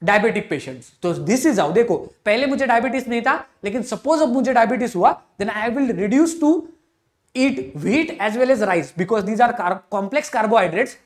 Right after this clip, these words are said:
they may be converted directly into sucrose and I may have sugar problem. Therefore, I am wo-, changing my choices from rice and whe-, rice and wheat to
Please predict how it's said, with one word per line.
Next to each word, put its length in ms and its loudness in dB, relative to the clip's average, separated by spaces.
they 200 4
may 280 0
be 140 0
converted 600 0
directly 600 -2
into 260 -4
sucrose 500 0
and 140 -8
I 140 -4
may 120 -2
have 340 -4
sugar 260 2
problem. 360 -4
Therefore, 560 0
I 140 4
am 200 0
wo-, 160 4
changing 460 0
my 120 0
choices 360 -4
from 200 -2
rice 280 0
and 220 0
whe-, 200 -4
rice 240 0
and 200 -2
wheat 480 -4
to 160 2